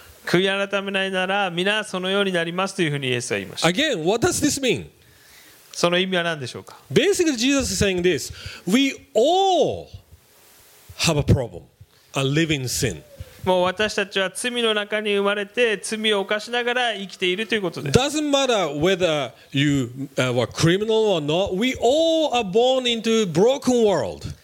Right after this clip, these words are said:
Speaker 1: 囚人として牢屋に入っているか入っていないかではなくて、もう私たちは罪の世界の中に生まれてきたんです。
Speaker 2: And we all rejected God, don't believe in God.
Speaker 1: そしてもうすべての人が神を拒絶して、神を信じ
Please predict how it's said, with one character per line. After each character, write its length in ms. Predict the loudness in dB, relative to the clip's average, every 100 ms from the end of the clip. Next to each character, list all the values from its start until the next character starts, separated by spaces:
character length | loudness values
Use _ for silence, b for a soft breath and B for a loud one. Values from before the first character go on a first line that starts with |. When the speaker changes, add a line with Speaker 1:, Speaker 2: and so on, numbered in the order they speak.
| B
Speaker 1:
囚 400 | -2 0 2 2
人 240 | 0 -2
と 180 | 0 0
し 120 | 0
て 180 | 0 0
牢 220 | 2 0
屋 80 | 0
に 100 | 0
入 200 | -2 -2
っ 60 | -4
て 100 | -2
い 60 | -2
る 100 | 0
か 160 | -2
入 200 | -2 -6
っ 20 | -6
て 140 | -6
い 80 | -2
な 120 | -2
い 60 | -2
か 160 | -2
で 80 | -2
は 100 | -2
な 100 | -2
く 120 | -4
て、 240 | -2 -2 0
も 220 | 0 2
う 0 |
私 300 | 2 0 0
た 100 | -2
ち 120 | 0 0
は 120 | 0
罪 160 | -4 -4 0
の 140 | 0
世 160 | 2 0
界 160 | 0 -2
の 140 | -2
中 240 | -4 -2
に 120 | 0 0
生 80 |
ま 120 | 0 -2
れ 80 |
て 100 | -4
き 80 | -4
た 140 | -2 -2
ん 100 | -4
で 80 |
す。 100 | -4
Speaker 2:
And 140 | -2 0 2
we 280 | 2 2 0
all 500 | 2 4 4 2 2
rejected 600 | 2 2 -2 -2 -6 0
God, 360 | 0 0 -2 -6 -10 0
don't 200 | 2 2
believe 320 | 0 0 0
in 140 | -2 -2
God. 240 | -4 -2 -4 -4 B B -2
Speaker 1:
そ 80 | 0
し 80 |
て 80 | 0
も 280 | 0 2 0
う 40 |
す 160 | 0 0
べ 100 | 0
て 160 | 2 0
の 140 | -2
人 200 | -2 -2
が 280 | 0 0 -2
神 320 | -2 -2 -2
を 80 | -4
拒 180 | -2 0
絶 300 | 0 0 -4
し 80 | -2
て、 300 | 0 0 -2
神 320 | -4 -2 -2
を 60 |
信 260 | -2 -2 -2
じ 340 | 0 0 -2